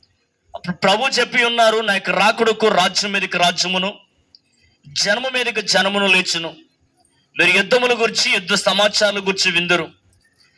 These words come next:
అక్కడక్కడ కరువులను, భూకంపములను, భయోత్పాతమైనటువంటి విషయాల గురించి మీరు వింటారని" ప్రభు స్పష్టంగా చెప్పి ఉన్నారు. అవును ప్రియులారా, మనం చూస్తూ ఉన్నాము,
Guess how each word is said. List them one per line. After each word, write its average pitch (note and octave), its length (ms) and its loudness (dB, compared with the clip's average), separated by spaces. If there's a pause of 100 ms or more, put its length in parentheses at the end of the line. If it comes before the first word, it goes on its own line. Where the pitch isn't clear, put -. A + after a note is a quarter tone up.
(160)
అక్కడక్కడ A#3 480 2
కరువులను, G#3+ 640 0
భూకంపములను, G#3 920 2 (640)
భయోత్పాతమైనటువంటి A3+ 1120 2
విషయాల G#3 360 0
గురించి G3 280 -4
మీరు F#3 120 2
వింటారని" F#3 460 2
ప్రభు F3 340 0
స్పష్టంగా E3+ 540 0
చెప్పి D#3+ 340 0
ఉన్నారు. D3+ 300 2 (600)
అవును D#3 180 2
ప్రియులారా, F3 460 4 (720)
మనం F3+ 100 2 (140)
చూస్తూ A#3+ 240 0
ఉన్నాము, G#3+ 640 2